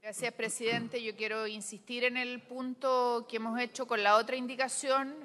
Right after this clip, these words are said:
eh, y con lo que señala la senadora Proboste. No puede ser que estemos avalando que la ministra haga tratos directos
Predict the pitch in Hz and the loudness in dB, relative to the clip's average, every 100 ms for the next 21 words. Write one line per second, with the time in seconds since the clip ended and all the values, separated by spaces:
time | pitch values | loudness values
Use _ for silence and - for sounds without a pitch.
0 | - 196 190 190 196 226 220 139 226 214 | -14 -12 -8 -6 -6 -6 -6 0 0 0
1 | 208 196 220 214 214 220 220 214 208 - | -2 -4 -6 0 4 6 8 6 4 -2
2 | 214 208 220 220 240 262 240 - 160 - | 0 2 4 4 4 6 4 0 -10 -10
3 | - 202 214 214 226 208 196 - 277 233 | -10 -4 -4 0 -2 -2 -2 2 4 2
4 | 160 - - - - - - 202 208 208 | -2 -20 -20 -20 -20 -20 -4 0 0 0
5 | - 190 180 - 226 226 233 - - 196 | -6 -14 -12 -2 0 0 -4 -8 0 6
6 | 202 214 254 226 156 160 170 - 196 202 | 6 8 6 6 -6 -10 -10 -4 0 0
7 | 214 226 - 226 220 - 226 226 185 180 | -2 -6 -6 0 2 4 4 6 2 0
8 | 196 196 185 196 190 240 226 - 285 277 | -2 -2 -8 -4 2 2 0 -6 -6 -6